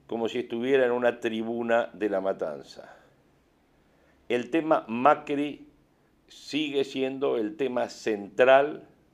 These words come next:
en los discursos del Frente de Todos. Pero el presidente no habla solo de Macri acá, habla contra Macri como si estuviera en una tribuna de La Matanza en Roma o en Glasgow.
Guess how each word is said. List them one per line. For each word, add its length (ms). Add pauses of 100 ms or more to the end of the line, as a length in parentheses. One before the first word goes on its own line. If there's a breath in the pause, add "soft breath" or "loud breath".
(2500)
en 120
los 160
discursos 560
del 120
Frente 340
de 100
Todos. 580 (680)
Pero 140
el 60
presidente 640
no 160
habla 240
solo 260
de 120
Macri 340
acá, 400
habla 400
contra 460
Macri 680 (540)
como 220
si 100
estuviera 420
en 60
una 220
tribuna 320
de 60
La 100
Matanza 720 (300)
en 120
Roma 600 (920)
o 120
en 120
Glasgow. 720